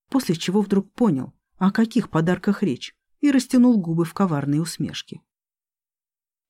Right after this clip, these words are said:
"Да, Леа, портал к брату можешь открыть?" проговорил он таким тоном,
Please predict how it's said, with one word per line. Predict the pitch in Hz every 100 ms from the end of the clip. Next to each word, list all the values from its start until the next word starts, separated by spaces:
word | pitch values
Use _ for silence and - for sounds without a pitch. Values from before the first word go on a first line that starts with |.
| -
"Да, | 196 220 262 156 139
Леа, | 151 160 127 127 - _
портал | 190 190 - 165 151
к |
брату | 160 180 143 143
можешь | 160 262 131 120
открыть?" | 127 - 127 110 - _ _ _ _ _ _
проговорил | - 202 214 214 185 151
он | 135
таким | 143 175 175
тоном, | 240 220 123